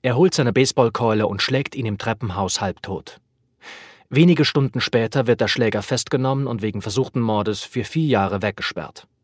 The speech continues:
Immer wieder höre ich von Leuten, die sich im Park hinter der Bushaltestelle eine Überdosis Heroin spritzen. Für einige kommt jede Hilfe zu spät.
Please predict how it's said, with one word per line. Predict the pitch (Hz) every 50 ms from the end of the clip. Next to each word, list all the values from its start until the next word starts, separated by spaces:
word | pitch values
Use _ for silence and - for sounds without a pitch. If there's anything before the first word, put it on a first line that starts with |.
| _ _ _ _ _ _ _ _ - - - - - - - - _ _ _ _
Immer | - 180 202 202 165
wieder | 151 156 139 127
höre | 113 127 139 135 139 127
ich | 127 -
von | - 143 131 123
Leuten, | 117 113 113 117 117 - 143 127
die | 123
sich | 110 - 120 101
im | 120 110
Park | - - 143 143 143 -
hinter | - 123 107 113
der | 104 104
Bushaltestelle | 90 120 131 - - 107 98 - 104 95 - - 117 107 107 110 107
eine | 101 101 110
Überdosis | 123 143 110 117 110 101 107 98 95 113 107 - -
Heroin | 110 98 92 104 104 123 123 104
spritzen. | - - - 98 85 - - - 85 80 - _ _ _ _ _ _ _ _ - - - - - - _ _
Für | - - 143
einige | - 135 147 170 170 147 139 127
kommt | 120 - 123 120 117 101
jede | 117 127 131 123 123
Hilfe | 110 120 127 120 - 107
zu | - - 104
spät. | - - - 104 87 76 - - -